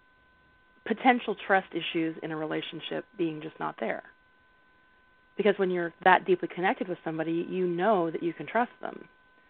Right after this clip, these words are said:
And, um, and I think that, you know, anybody who's been through a relationship where there were trust issues is probably gonna find that that kind of surety,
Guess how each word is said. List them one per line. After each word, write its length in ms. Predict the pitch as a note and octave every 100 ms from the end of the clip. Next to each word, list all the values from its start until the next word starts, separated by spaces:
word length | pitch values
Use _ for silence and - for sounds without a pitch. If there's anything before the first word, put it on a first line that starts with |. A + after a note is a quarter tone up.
| _ - - _
And, 440 | F3+ E3+ E3 D#3 - - -
um, 460 | E3 D#3+ D#3 D#3+ D#3+ _ _ _ _ _ _ _
and 100 | G#3+
I 60 | G#3+
think 200 | G#3+ D4
that, 120 | B3 - G#3
you 80 |
know, 200 | G#3+ G3 -
anybody 280 | A3 A#3+ A3
who's 80 |
been 160 | G3+ G3
through 140 | G3
a 20 | F3+
relationship 460 | E3+ F3 - E3
where 80 | E3
there 100 | D#3+
were 100 | D#3
trust 280 | - D4 D#4+
issues 400 | E3+ - E3 D#3
is 80 | D#3+ -
probably 340 | E3+ D#3+ D#3+
gonna 200 | D3+ D3+ -
find 340 | D3+ D#3 D3+ - - - - - -
that 140 | F#3
that 200 | F3+ F3
kind 160 | F3+ E3
of 60 | - -
surety, 580 | F#3 F3+ E3 D#3+ D#3